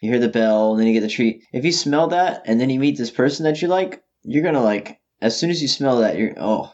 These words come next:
And it'll stick with you, like, uh, like, years down the line. You'll be like, you'll be looking around, you'll be like, "Yeah, someone has the same perfume as so-and-so,"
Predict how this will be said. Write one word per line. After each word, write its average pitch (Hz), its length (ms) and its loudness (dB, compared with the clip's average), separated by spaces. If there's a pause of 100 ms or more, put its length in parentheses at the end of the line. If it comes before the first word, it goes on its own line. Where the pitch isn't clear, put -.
And 143 120 0
it'll 190 140 2
stick 151 260 -2
with 160 140 0
you, 113 120 2
like, 98 380 -4
uh, 71 260 -8
like, 110 280 0
years 151 340 -2
down 123 280 0
the 110 60 0
line. 104 300 -2
You'll 104 100 -4
be 113 60 0
like, 104 220 -2 (240)
you'll 123 120 -8
be 117 60 -2
looking 120 300 0
around, 117 280 2
you'll 120 100 -2
be 107 40 0
like, 80 340 -2
"Yeah, 123 100 -6
someone 107 280 -2
has 98 200 -2
the 101 80 -8
same 110 260 0
perfume 117 420 -2
as 101 180 -2
so-and-so," 107 600 0